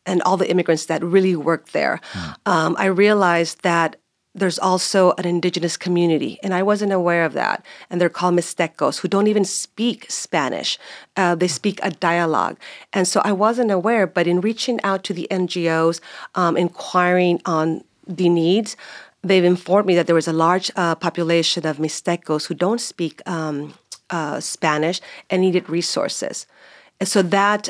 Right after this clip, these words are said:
Speaker 1: um, inspired me, and I wanted to help out more. And so I've made it a point of myself to kinda start reaching out to those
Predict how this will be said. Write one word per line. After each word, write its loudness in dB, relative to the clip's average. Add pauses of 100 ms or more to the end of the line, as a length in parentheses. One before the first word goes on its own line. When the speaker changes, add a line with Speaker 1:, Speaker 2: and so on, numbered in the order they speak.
Speaker 1:
um, 2
inspired 0
me, 4
and 4
I 2
wanted 2
to -6
help -2
out 0
more. -2 (380)
And -2
so 2
I've -2
made 4
it 2
a -2
point 0
of -6
myself -2
to -4
kinda -2
start -2
reaching -4
out 0
to -4
those 2